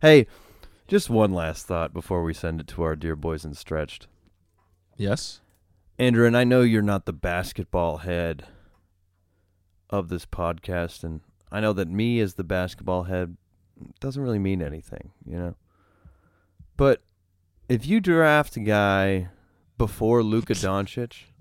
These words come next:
Speaker 1: and then you do not pay that man, are you an idiot?
Speaker 2: I believe the, the answer is why, which is also a question.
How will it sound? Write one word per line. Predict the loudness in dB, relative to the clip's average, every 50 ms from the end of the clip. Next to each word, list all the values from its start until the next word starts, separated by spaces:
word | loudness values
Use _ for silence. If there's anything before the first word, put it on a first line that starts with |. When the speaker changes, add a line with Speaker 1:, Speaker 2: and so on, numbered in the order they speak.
| _ _ _ _ _ _ _ _ _ _ _ _ _ _ -14 -14 -12 -10 -6
Speaker 1:
and | -4 -2 0
then | 0 0 0
you | 0 -2
do | -4 -6 -6 -2 -2 0
not | 0 0 0 -2 -4 -6
pay | -4 -2 -2 -2
that | 0 -2 -2 -4 -4
man, | -4 -6 -4 -4 -4 -6 -8 -12 _ _ _ _ _ _ _ _ _ _ _ _ _ _ -20 -20 _ _ _ _ _ _ _ _ _ _
are | -4 -2
you | 0 0 0 0 2
an | 0 0 -2 _ -8
idiot? | -4 -4 -4 -2 -4 -6 -6 -8 -10 -18 -20 _ _ _ _ _ _ _ _ _ _ _ _ _ _ _ _ _ _ _ _ _ _ _ _ _ _ _ _ _ _ _ _ _ _ _ -6
Speaker 2:
I | -4 -2
believe | 0 2 2 0 0 -2 -2
the, | -4 -4
the | -4 -4 -8 -6 -4 -2 -2 0
answer | -2 -2 -2 -2 -4
is | -4 -4
why, | -10 -18 -20 -16 -14 -12 -12 -12 -12 -14 -14 -16 -20 _ _ _ _ _ _ _ _ _ _ _ _ _ _ _ _ _ _ _
which | -6 -6 -4 -4
is | -4 -2 -2
also | -2 -2 -2 -4 -6
a | -6
question. | -6 -10 -12 -12 -12 -14 -16 -18 -18 -20